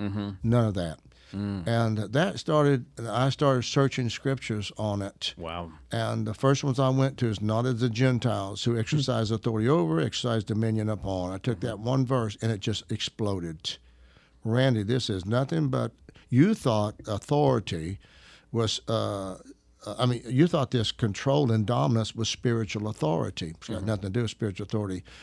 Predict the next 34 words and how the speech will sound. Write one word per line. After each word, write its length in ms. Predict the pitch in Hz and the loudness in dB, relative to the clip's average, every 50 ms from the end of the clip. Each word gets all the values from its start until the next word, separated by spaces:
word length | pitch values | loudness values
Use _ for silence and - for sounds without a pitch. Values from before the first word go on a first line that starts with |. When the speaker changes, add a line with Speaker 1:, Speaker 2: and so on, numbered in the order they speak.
| - - - | -14 -4 0
Speaker 2:
You're 140 | 123 120 | 0 2
not 180 | 120 117 110 113 | 2 2 0 0
a 60 | 120 | -2
servant. 580 | - - - 135 135 135 - 101 101 - - - _ - | -2 0 0 0 0 0 -2 -4 -8 -10 -12 -20 _ -6
Speaker 1:
Mm. 460 | - 110 113 117 117 117 110 104 95 | -4 -2 0 0 0 0 0 -2 0
Speaker 2:
You're 120 | 110 117 117 | 0 2 2
not 180 | 120 120 120 - | 2 0 -2 -2
serving. 400 | - - 143 151 151 139 110 98 | -2 0 0 0 0 0 -2 0
This 160 | 117 131 98 | 0 0 0
Speaker 1:
Mm-hmm. 60 | 95 107 | 0 0
Speaker 2:
thing 120 | 120 120 120 | 0 2 2
is, 140 | 110 - - - | 0 -2 -2 0
you're 180 | 135 127 127 | 2 2 2
demanding 540 | 113 113 123 113 120 127 135 143 135 131 123 | 2 2 2 2 2 2 2 2 2 2 2
others 280 | 131 135 127 135 131 120 | 0 0 0 0 0 -2
serve 300 | - - 143 135 131 117 | 0 0 0 0 2 2
you, 220 | 131 139 156 160 143 | 2 2 2 2 2
others 240 | 120 120 127 123 104 | 0 2 2 2 2
Speaker 1:
Mm-hmm. 80 | 117 123 117 | 2 2 2
Speaker 2:
obey 180 | 107 123 127 131 | 2 2 2 4
you, 260 | 127 127 139 147 147 | 4 4 4 4 2
others 240 | 123 123 127 127 113 | 2 2 2 0 2
do 140 | 101 123 131 | 2 2 2
what 220 | 123 127 117 - - | 2 0 -2 -2 -2
you 80 | 127 | -2
say. 480 | 113 - - 135 127 127 135 147 151 139 - - - - - - - - | 0 0 0 0 0 0 0 -2 -2 -4 -6 -12 -20 -20 -20 -20 -16 -10
This 460 | - 120 117 - - 123 147 165 - | -10 -10 -8 -4 2 4 4 4 6
has 200 | - 143 120 107 | 4 2 2 2
nothing 440 | 113 120 135 147 156 - - 190 165 | 2 2 2 0 0 0 0 0 0
to 80 | 147 147 | 0 2
do 100 | 135 143 | 2 2
with 160 | 135 104 - | 0 0 -2
my 140 | 107 107 107 | -4 -4 -4
servanthood." 800 | - - - 135 120 110 101 104 - - 104 104 92 82 78 | -2 -2 2 2 2 2 0 -2 -4 -2 -2 -2 -2 -4 -8